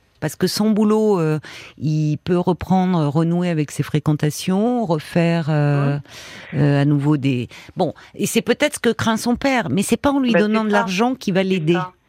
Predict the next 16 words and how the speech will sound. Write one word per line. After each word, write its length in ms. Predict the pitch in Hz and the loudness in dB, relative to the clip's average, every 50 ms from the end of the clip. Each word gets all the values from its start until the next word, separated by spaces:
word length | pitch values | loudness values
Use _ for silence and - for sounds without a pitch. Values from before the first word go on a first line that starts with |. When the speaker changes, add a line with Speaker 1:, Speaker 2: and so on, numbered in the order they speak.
| - - 185 | -12 -6 -4
Speaker 2:
Oui, 80 | 180 180 175 151 - - | -2 -2 -4 -6 -2 0
Speaker 1:
Et 60 | - 226 | 2 2
Speaker 2:
oui. 120 | 220 214 156 | 2 2 2
Speaker 1:
il 140 | 226 233 240 | 2 2 2
a 60 | 262 | 0
besoin, 400 | 185 226 240 226 269 294 294 277 | 0 -2 -4 -2 -2 -2 -2 -2
en 60 | 226 | -4
fait, 260 | 202 - - 254 247 - | -4 -4 -4 -4 -4 -4
de, 340 | 185 175 - 190 185 180 165 - | -2 -2 0 0 0 0 -2 -2
en 80 | - 190 | -2 -4
f-, 160 | 190 - - - - _ - | -4 -6 -10 -16 -16 _ -8
euh, 120 | 92 113 - _ | -8 -8 -6 _
en 100 | - 147 | -2 -2
face 320 | 156 - - 240 233 202 190 | -2 -2 -2 -2 -2 0 0
de 100 | 202 214 | 0 0
lui, 520 | 196 196 202 202 202 202 190 180 160 - | 0 0 0 0 0 0 0 -2 -4 -6